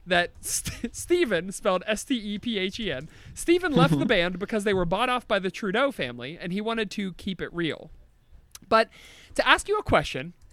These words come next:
Speaker 1: if you were to tell a complete novice to the band a single song that would get them hooked, which would each of you pick? I'm getting my granddaughter a song for her birthday next week and wanted to support Mister Page. Thank you so much,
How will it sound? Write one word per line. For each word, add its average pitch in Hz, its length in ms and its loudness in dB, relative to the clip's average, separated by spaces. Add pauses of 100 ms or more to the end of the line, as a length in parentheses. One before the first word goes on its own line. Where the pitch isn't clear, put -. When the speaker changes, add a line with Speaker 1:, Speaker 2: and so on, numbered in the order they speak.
(180)
Speaker 1:
if 196 120 0
you 220 180 4
were 453 120 -2
to 480 120 2
tell 262 280 0
a 247 40 -2
complete 285 540 -4
novice 170 480 0
to 196 140 -4
the 180 100 -2
band 127 460 -2
a 180 80 -4
single 339 380 -2
song 220 280 0
that 196 120 -4
would 170 140 -6
get 233 180 -4
them 302 160 -2 (160)
hooked, - 400 -2 (340)
which 220 320 -4
would 403 160 0
each 208 300 -6
of 208 100 -4
you 220 140 -4
pick? - 500 -4 (340)
I'm 196 140 0
getting 269 240 4
my 330 120 0
granddaughter 233 540 2
a 196 60 -4
song 202 240 -4
for 233 160 -4
her 240 80 0
birthday 190 340 -2
next 147 240 -6
week 151 160 -4
and 151 140 -6
wanted 196 220 -4
to 226 60 -6
support 180 320 -6
Mister 160 220 -10
Page. - 440 -12 (480)
Thank 220 240 6
you 359 60 2
so 330 180 2
much, 196 400 0